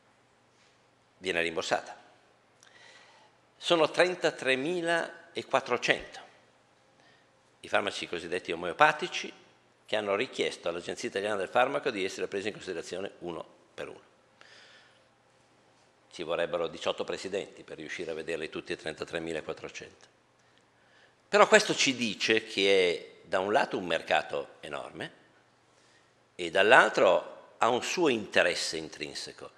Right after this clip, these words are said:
E io cerco di vedere la parte positiva di questo, vale a dire il fatto che si cerchi in qualche modo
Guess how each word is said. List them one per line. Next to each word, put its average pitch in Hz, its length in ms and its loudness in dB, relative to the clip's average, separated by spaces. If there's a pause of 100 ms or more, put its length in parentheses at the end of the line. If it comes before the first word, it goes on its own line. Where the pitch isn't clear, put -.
(460)
E 120 100 2
io 202 160 4
cerco 143 280 2
di 107 100 2
vedere 117 220 4
la 101 60 6
parte - 260 2
positiva 101 600 -4
di 69 140 -10
questo, - 400 -14 (800)
vale 87 160 -2
a 104 40 2
dire 165 240 10
il 110 160 2
fatto 190 500 8
che 117 140 2
si - 240 -4
cerchi 135 400 2
in 98 100 -6
qualche 92 300 -2
modo 78 540 -10